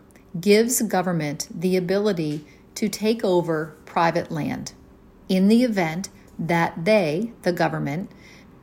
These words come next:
determine that a biodiversity emergency has occurred.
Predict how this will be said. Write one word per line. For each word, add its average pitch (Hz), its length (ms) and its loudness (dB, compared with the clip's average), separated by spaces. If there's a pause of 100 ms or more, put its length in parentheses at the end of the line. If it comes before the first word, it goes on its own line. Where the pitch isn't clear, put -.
(100)
determine 214 960 2
that 170 580 0
a 165 160 0
biodiversity 165 920 0
emergency 160 680 -2
has 151 220 -6
occurred. 156 500 -6